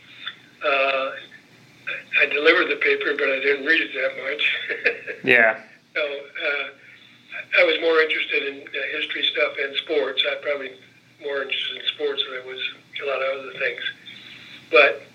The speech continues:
Speaker 1: uh, it, it seemed to be, you know, a good, good state. There was, uh, my dad always felt that the workers were not represented enough in the state,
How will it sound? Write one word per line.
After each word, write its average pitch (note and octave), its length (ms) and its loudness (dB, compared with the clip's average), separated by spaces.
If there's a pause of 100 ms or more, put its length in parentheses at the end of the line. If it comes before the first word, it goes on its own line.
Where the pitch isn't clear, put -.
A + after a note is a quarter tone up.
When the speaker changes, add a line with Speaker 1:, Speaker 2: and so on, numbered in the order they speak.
(480)
Speaker 1:
uh, D3 400 4 (1500)
it, - 180 -4 (440)
it - 240 4
seemed C4+ 220 2
to G#3 80 2
be, D#3+ 320 4
you G3 100 4
know, D#3+ 260 6 (140)
a D#3 100 6
good, D#3+ 360 0 (200)
good D3+ 200 2
state. D3+ 380 6
There D#3 140 4
was, D3 140 4 (120)
uh, C#3 340 2 (480)
my D#3 100 8
dad D3 280 6
always C#3+ 180 0 (1200)
felt - 280 0
that C#3+ 220 -6
the C3 80 -10
workers D3 320 0 (200)
were C#3 120 2
not C#3+ 300 2
represented C#3 580 0 (120)
enough C3 240 -2 (720)
in C#3 220 4
the C3+ 60 2
state, C3+ 460 4